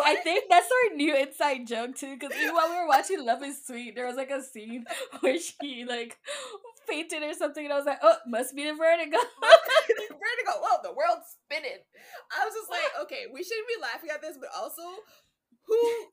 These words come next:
Speaker 2: came up with that? Like, you know, when you think of people who are, like, slowly, you know, you know, dying or, or becoming more, um, I guess,
Speaker 1: Like, they should
Speaker 2: disabled
Speaker 1: have
Speaker 2: in some way
Speaker 1: said
Speaker 2: from
Speaker 1: that
Speaker 2: their
Speaker 1: he
Speaker 2: illness,
Speaker 1: had, like,
Speaker 2: cancer.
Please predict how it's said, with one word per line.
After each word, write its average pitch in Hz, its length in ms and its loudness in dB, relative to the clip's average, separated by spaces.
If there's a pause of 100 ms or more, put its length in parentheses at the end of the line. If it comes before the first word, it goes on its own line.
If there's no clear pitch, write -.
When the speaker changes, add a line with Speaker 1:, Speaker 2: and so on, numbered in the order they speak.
Speaker 2:
came 269 320 -8
up 254 220 -6
with 214 180 -12
that? 156 280 -14
Like, 226 280 -6 (300)
you 320 120 -6
know, 415 260 -4
when 285 200 -4
you 415 240 -6
think 415 220 -10
of 330 120 -16
people 302 520 -10
who 254 100 -14
are, 240 80 -8
like, 196 180 -10
slowly, 220 880 -8
you 202 120 -18
know, 180 360 -10 (300)
you 226 80 -20
know, 185 280 -10 (280)
dying 190 600 -10
or, 185 160 -10 (160)
or 185 200 -14 (200)
becoming 196 480 -16
more, 190 540 -12 (720)
um, 165 440 -14 (160)
I 185 60 -16
guess, 202 100 -6
Speaker 1:
Like, 254 140 -4
they - 120 -12
should 427 80 -8
Speaker 2:
disabled 415 80 -8
Speaker 1:
have 440 120 -6
Speaker 2:
in - 40 -12
some 226 180 -8
way - 140 -2
Speaker 1:
said 233 60 -16
Speaker 2:
from 202 160 -6
Speaker 1:
that 262 80 -4
Speaker 2:
their 285 100 -4
Speaker 1:
he 285 40 -8
Speaker 2:
illness, 254 260 -6
Speaker 1:
had, 233 140 -6
like, 220 500 -10
Speaker 2:
cancer. 277 640 -8